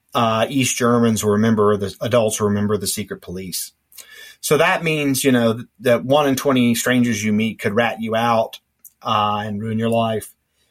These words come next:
Uh, and that's probably a pretty good recipe for low trust, and it's why East Germany is lower trust than West Germany. Even though German trust as a whole has gone up,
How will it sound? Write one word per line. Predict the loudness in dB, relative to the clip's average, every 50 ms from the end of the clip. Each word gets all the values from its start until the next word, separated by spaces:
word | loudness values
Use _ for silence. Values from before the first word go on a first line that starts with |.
| _ _ -4
Uh, | -2 -2 0 2
and | 2 2 2
that's | 2 0 -2 -4
probably | 0 0 2 2 2 0 2 2 0
a | 0
pretty | 0 0 -2 -2 0
good | 0 0 0
recipe | 0 0 -2 -2 -4 -6 -6 -6 -6 -6 -6 -8
for | -12 -10 -8 -6 -4 -4 -4 -4 -6 -4
low | -2 -2 -2 -2 -4
trust, | -2 -2 0 0 0 0 -2 -6
and | -6
it's | -6 -4 -4
why | -2 -2 -2 -2
East | -2 -4 -6 -6 -6
Germany | -6 -6 -4 -6 -6 -6 -6 -8 -8
is | -8 -6 -4
lower | -4 -4 -2 -4 -4
trust | -2 -2 -2 -2 -2 -6 -8
than | -8 -8
West | -8 -8 -8 -8 -8
Germany. | -8 -8 -8 -10 -10 -12 -14 -18 _ _ _ _ -20 -20 -20 -6 0
Even | 0 0 2 2
though | 2 4 4 2 0
German | -2 0 2 2 2 4 2 2 2
trust | 2 2 2 2 2 0
as | -2 -2
a | -2
whole | 2 2 4 4 4 4
has | 2 0 0
gone | 0 2 2 2 0
up, | -2 -4 -6 -10